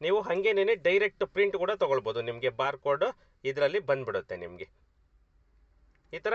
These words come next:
ಈಸಿಯಾಗಿ ನೀವು, ಯಾಕಂದರೆ ಎಲ್ಲವುದ್ರಲ್ಲೂ ನೀವು ಬ್ರೋಕರ್ ಮೇಲೇ ಡಿಪೆಂಡ್ ಆಗಕ್ಕೆ ಹೋಗಬೇಡಿ, ಈಸಿಯಾಗಿ ನೀವು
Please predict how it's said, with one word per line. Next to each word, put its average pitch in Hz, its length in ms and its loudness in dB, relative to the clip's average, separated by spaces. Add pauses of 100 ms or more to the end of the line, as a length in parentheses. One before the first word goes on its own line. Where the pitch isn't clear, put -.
ಈಸಿಯಾಗಿ 220 560 2
ನೀವು, 208 360 6
ಯಾಕಂದರೆ 196 400 4
ಎಲ್ಲವುದ್ರಲ್ಲೂ 202 1000 4
ನೀವು 190 240 4
ಬ್ರೋಕರ್ 185 420 2
ಮೇಲೇ 180 360 2
ಡಿಪೆಂಡ್ 165 380 0
ಆಗಕ್ಕೆ 151 280 -2
ಹೋಗಬೇಡಿ, 135 400 0 (420)
ಈಸಿಯಾಗಿ 180 580 -2 (240)
ನೀವು 175 180 0